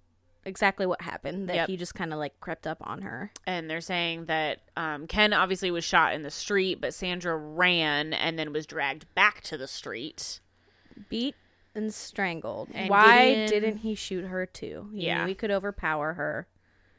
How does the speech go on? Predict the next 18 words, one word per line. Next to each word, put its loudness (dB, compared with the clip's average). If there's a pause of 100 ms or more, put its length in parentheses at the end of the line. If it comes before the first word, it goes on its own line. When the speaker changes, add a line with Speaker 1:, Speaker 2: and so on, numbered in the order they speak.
(200)
Speaker 2:
But -6
he -12
didn't -6
think -8
that -8
he -4
could -8
overpower -6
Ken. -10
And -8
Hotch 0
says, -4
"No, 2
it's -6
more 2
than -6
that. 0 (200)
Um, -2